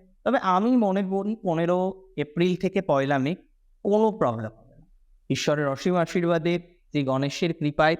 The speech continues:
আপনি পজিটিভ দিকেই যেতে পারবেন বা চলবে। প্রশ্নটা হলো পয়লা মে থেকে পনেরোই মে। আহ, দেখুন, প্রথম কথা, নবমপতি পঞ্চমে আসছেন, এটা একটা ভালো গুণ,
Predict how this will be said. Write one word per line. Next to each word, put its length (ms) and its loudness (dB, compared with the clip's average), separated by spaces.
আপনি 280 0
পজিটিভ 480 -2
দিকেই 340 2
যেতে 220 0
পারবেন 420 0
বা 100 2
চলবে। 720 -2
প্রশ্নটা 500 2
হলো 220 0
পয়লা 440 2
মে 200 0
থেকে 280 -2
পনেরোই 500 -2
মে। 120 -20
আহ, 240 -6
দেখুন, 160 -2
প্রথম 480 0
কথা, 540 2
নবমপতি 800 0
পঞ্চমে 580 0
আসছেন, 480 -2
এটা 180 0
একটা 160 -4
ভালো 300 2
গুণ, 280 -8